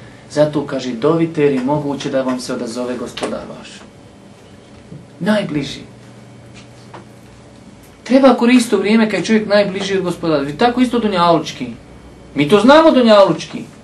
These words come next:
Čovjeka, hoćeš od njega nešto tražit, meni se nedavno desilo, da Allah oprosti, možda će ovo neka čovjek slušat, a možda i neće, ni, možda haj zna. Čovjek šalje poruku, e,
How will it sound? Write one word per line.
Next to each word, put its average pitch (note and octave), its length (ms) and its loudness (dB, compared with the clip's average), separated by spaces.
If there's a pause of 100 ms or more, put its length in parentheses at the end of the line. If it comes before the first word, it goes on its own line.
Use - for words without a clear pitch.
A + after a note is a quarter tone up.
(1600)
Čovjeka, G#3+ 380 6
hoćeš G#3 240 4
od G#3+ 80 0
njega G3+ 160 2
nešto G3+ 240 0
tražit, G#3+ 580 4 (380)
meni F3+ 160 -4
se E3 160 -6
nedavno D#3 400 0
desilo, C#3 400 -4
da C3+ 160 0
Allah C#3 200 0
oprosti, C3+ 420 -6
možda C3 200 -6
će C3+ 120 -8
ovo B2+ 100 -2
neka B2+ 240 -6
čovjek C3 220 -6
slušat, C3+ 380 -10
a B2 60 -2
možda B2 220 -6
i A#2+ 80 -8
neće, A#2 300 -10
ni, A#2 240 -8 (180)
možda A#2+ 240 -12
haj A#2+ 180 -10
zna. - 160 -14 (1400)
Čovjek B3 360 4
šalje G#3+ 480 4
poruku, F3+ 500 4
e, C3+ 240 0